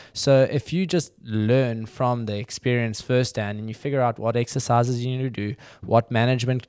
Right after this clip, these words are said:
things you need to do, what your body agrees with. If your body doesn't agree with speed work, you don't have to do speed work. There are other ways to get around to your training,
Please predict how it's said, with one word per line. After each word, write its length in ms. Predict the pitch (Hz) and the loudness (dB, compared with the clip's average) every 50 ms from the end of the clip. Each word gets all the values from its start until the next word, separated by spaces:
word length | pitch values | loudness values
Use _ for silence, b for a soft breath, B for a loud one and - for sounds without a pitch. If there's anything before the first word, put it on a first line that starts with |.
| _ _ - | _ _ -6
things 280 | - 127 123 123 113 | -4 -4 -2 -2 -2
you 60 | 117 110 | -2 -2
need 160 | 110 113 - | -4 -4 -4
to 120 | - - | -6 -6
do, 240 | - 110 104 104 107 - B B B B - | -4 -4 -2 -4 -4 -6 B B B B 0
what 220 | 120 117 113 - | 0 0 2 0
your 80 | 120 107 | -2 0
body 340 | 117 117 123 135 147 151 147 | 2 2 2 4 2 0 -2
agrees 380 | 135 - - 117 120 117 107 | -2 -2 -2 -2 -2 -2 -2
with. 180 | 110 113 110 - | -2 -2 -2 -2
If 120 | 110 - | -4 -6
your 80 | - 104 | -6 -4
body 200 | - 123 135 151 | -2 0 0 0
doesn't 260 | 143 151 139 165 165 | 0 -2 -2 -2 -4
agree 280 | 156 135 127 131 135 131 | -4 -4 -2 -2 -2 -2
with 120 | 123 117 | -2 -4
speed 320 | - - - 131 131 127 120 | -6 -6 -4 -4 -2 -2 0
work, 260 | 113 113 113 - - | 0 -2 -2 -2 -4
you 80 | 120 | -4
don't 160 | 110 131 131 127 | -4 -4 -2 -2
have 200 | 131 143 143 - | -2 -2 -2 -4
to 100 | - 147 | -6 -4
do 140 | 147 151 | -2 -2
speed 320 | 139 - - - 156 151 127 | -4 -4 -4 -6 -6 -4 -4
work. 220 | 123 120 117 - | -2 -4 -4 -4
There 140 | - 113 110 | -4 -4 -4
are 100 | - - | -4 -4
other 220 | 135 139 156 151 | -4 -2 -2 -2
ways 260 | 135 139 143 143 135 - | 0 0 0 0 0 -2
to 100 | - 127 | -4 -4
get 120 | 123 127 | -2 0
around 320 | 123 123 120 117 120 120 117 | 0 0 0 0 -2 -2 -4
to 100 | - - | -4 -6
your 60 | 110 | -6
training, 380 | - - 147 135 113 107 110 | -2 -2 0 0 0 -2 -6